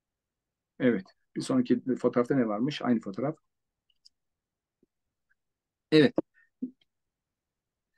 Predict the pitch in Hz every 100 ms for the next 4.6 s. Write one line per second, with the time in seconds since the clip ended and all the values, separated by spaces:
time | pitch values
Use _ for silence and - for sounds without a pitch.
0 | _ _ - 175 170 165 - 156 156 151
1 | 135 135 120 160 156 - 127 131 123 -
2 | 107 - 135 127 123 131 127 - - 131
3 | 127 131 139 135 117 104 131 160 - -
4 | 120 117 113 98 - 127